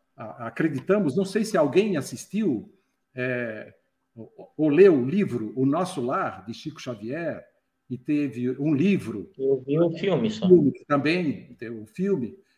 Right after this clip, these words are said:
Speaker 1: e que está por sair agora nos próximos meses,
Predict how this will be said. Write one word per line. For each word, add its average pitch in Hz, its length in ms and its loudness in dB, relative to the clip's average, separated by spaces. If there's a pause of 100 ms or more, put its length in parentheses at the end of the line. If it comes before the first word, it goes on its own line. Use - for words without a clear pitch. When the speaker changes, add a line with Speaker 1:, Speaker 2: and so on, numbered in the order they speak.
(120)
Speaker 1:
e 131 80 -6
que 175 100 -8
está 220 220 0
por 226 160 -4
sair 185 300 2
agora 151 320 0
nos 139 160 -2
próximos 143 560 -2
meses, 123 500 -4